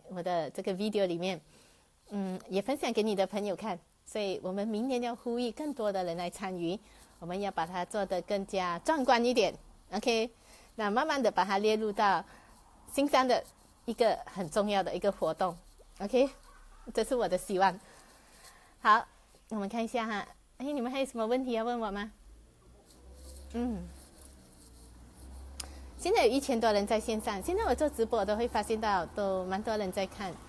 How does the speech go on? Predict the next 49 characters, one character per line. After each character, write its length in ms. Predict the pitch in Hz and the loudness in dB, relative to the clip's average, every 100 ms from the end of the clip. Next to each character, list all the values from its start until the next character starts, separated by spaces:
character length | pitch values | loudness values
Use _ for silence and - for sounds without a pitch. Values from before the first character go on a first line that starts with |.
| - - - - | -20 -20 -20 -8
那 100 | 226 | -2
我 100 | 208 | 0
相 200 | 196 226 | 0 0
信， 340 | 226 254 220 - | 0 -2 -2 -4
呃， 460 | 185 180 170 170 180 - - - | -4 -4 -2 -4 -6 -10 -18 -4
在 140 | 247 | -4
看 240 | - 285 233 | -2 -4 -2
的 200 | 180 - _ - - | -2 -4 _ -20 -4
粉 120 | 180 | -2
丝 160 | 165 220 | 0 0
们、 240 | 208 185 | 0 -2
朋 180 | - 214 | -2 -2
友 100 | 208 | -2
们， 240 | 180 180 - - - - | -2 -6 -8 -16 -20 -8
你 80 | 208 | -2
们 120 | 208 | 0
都 100 | 220 | 0
是 220 | 202 226 | 2 2
铁 240 | 214 240 208 | 2 2 2
粉 240 | - 170 | 4 2
吧？ 240 | 180 160 202 - _ - | 2 -4 -6 -20 _ -12
因 140 | 226 | -4
为 100 | 240 | -2
就 300 | 240 262 262 | -2 2 2
很 180 | 226 175 170 | 2 -2 2
忠 200 | 247 262 | 2 2
诚 220 | 233 185 | -2 0
的 100 | 185 | 0
这， 240 | 226 220 - - | 0 -2 -4 -8
这 100 | 247 | -8
群 260 | - 196 | -4 -4
人 180 | 190 185 | -2 -2
一 60 | 196 | -2
直 120 | 220 | -2
跟 200 | 208 180 | 0 0
着 160 | 202 185 | 0 0
我， 200 | 143 - - | -2 -4 -8
所 120 | 226 | -6
以 80 | 208 | -4
我 60 | |
非 180 | 185 226 | -2 -2
常 160 | 220 196 | -2 -2
高 160 | 190 | 0
兴 200 | - 226 | 0 0
有 100 | 190 | 0
你 100 | 185 | -2
们。 240 | 165 147 151 - - - - - - | -6 -10 -12 -18 -20 -20 -20 -8 2
<coughs> 80 | - 807 254 - - 640 - - - - - _ - - - - - - - - - - - - - - - - _ _ _ _ - - _ _ _ _ _ _ _ _ _ - - _ _ _ _ _ - | 2 2 -4 -6 0 0 0 -12 -20 -20 -20 _ -20 -20 -20 -20 -20 -20 -20 -20 -20 -20 -20 -20 -20 -20 -20 -20 _ _ _ _ -20 -20 _ _ _ _ _ _ _ _ _ -20 -20 _ _ _ _ _ -8
嗯。 360 | 220 185 160 | -6 -6 -10